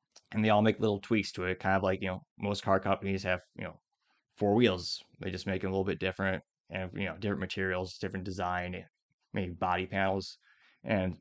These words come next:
little technologies inside. Going off of that, the New Mexico House Bill fifty, uh, just passed to limit, or in the motion to pass, to limit magazine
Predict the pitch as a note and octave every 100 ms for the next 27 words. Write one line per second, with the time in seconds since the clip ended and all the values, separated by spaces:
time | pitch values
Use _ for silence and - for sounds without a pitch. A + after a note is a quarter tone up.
0 | - G2+ G2+ F2+ F#2+ F#2+ F2+ F2 - G2+
1 | F#2+ F2 E2 - _ _ _ - _ _
2 | _ A2 B2 C#3 B2 G2+ B2 B2 G2+ G2
3 | G2 D3+ G3+ - G#2 G2 F#2+ F#2 - G2+
4 | G2 F#2+ F2 - B2 B2 C3 C3+ - _
5 | _ _ _ - - F#2+ F#2+ F#2+ G#2+ -
6 | G2+ G#2 - G2 G#2+ G#2+ G2+ - - _
7 | _ - G#2 G#2 F#2+ F#2 A2 C#3 A2 G#2+
8 | G2 G2 - G2+ G#2+ A2 G#2 G#2 G2+ G#2
9 | G2+ G2